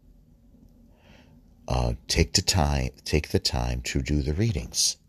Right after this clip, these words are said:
That's, this is something you, we can all do. We can do the readings.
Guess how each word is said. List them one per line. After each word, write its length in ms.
That's, 300
this 240
is 80
something 420
you, 140
we 80
can 260
all 220
do. 400
We 220
can 260
do 240
the 140
readings. 720